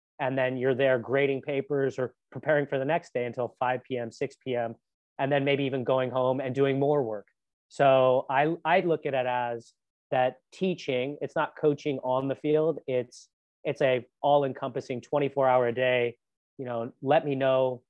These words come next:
where you are and where you're at, uh, type of profession. 'Cause it's, it's a service industry, but you're serving people, uh, emotionally and, and, and socially, as well as physically and, and, and cognitively.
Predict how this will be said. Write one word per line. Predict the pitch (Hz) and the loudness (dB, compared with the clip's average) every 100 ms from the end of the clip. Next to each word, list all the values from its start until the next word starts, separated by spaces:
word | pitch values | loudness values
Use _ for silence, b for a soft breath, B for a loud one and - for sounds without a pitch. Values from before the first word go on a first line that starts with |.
| - | -14
where | 120 127 | -6 -2
you | 127 123 | 0 0
are | 127 123 120 123 | 2 2 2 -2
and | 123 | -6
where | 120 123 | -4 -2
you're | 113 | -2
at, | 117 113 117 _ _ _ _ 120 | -2 -2 -6 _ _ _ _ -10
uh, | 120 | -8
type | 120 123 113 | -6 -6 -8
of | 101 | -14
profession. | 107 123 120 113 - _ _ _ _ _ _ - | -10 -8 -8 -12 -20 _ _ _ _ _ _ -8
'Cause | 135 | -4
it's, | 135 135 - | -2 -4 -2
it's | 139 143 | 0 2
a | 135 127 _ | 2 0 _
service | - - 160 151 160 - | -10 2 4 4 2 0
industry, | 139 143 151 180 180 180 _ _ | -4 -4 -4 -2 -4 -4 _ _
but | 135 131 | -8 -2
you're | 139 123 | 0 0
serving | - 160 147 139 | 2 4 4 2
people, | - 143 - 131 127 - _ _ _ _ _ _ | -2 -6 0 0 0 -4 _ _ _ _ _ _
uh, | 135 127 123 | -2 0 -2
emotionally | 127 131 139 135 147 131 147 151 123 | -4 2 2 2 -4 0 0 -2 -6
and, | 117 117 117 117 - | -4 -4 -4 -6 -10
and, | 117 113 117 | -12 -10 -10
and | 123 110 | -12 -8
socially, | - 143 135 - 131 127 127 _ _ - | 2 2 2 0 -2 -2 -4 _ _ -8
as | 131 117 | -6 0
well | 131 120 | 0 2
as | 120 104 | -2 -4
physically | 135 120 120 127 120 | -6 -4 -4 -4 -2
and, | 120 104 _ _ - | -2 -6 _ _ -14
and, | 117 110 107 | -10 -8 -10
and | - | -6
cognitively. | 123 113 113 107 104 | -6 -4 -8 -12 -14